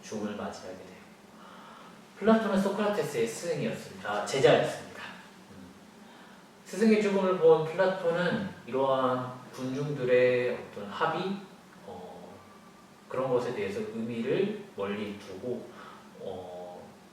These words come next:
어떤 보편 진리를 추구하려고 합니다.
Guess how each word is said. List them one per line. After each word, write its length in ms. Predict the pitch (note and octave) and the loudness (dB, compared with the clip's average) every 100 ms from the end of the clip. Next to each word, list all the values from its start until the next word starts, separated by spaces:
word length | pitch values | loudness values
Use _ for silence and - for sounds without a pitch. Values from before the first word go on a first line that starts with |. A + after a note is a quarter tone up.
| - - - - - - - - | -20 -20 -20 -20 -20 -20 -20 -18
어떤 160 | - - | -12 -10
보편 380 | C#3+ D3 D#3+ C#3 | -8 2 4 4
진리를 420 | A#2+ A2+ A#2 A2 | 0 0 0 -4
추구하려고 580 | - - - - F#2+ F#2+ | -6 -4 -2 -2 -4 -8
합니다. 320 | - - | -12 -18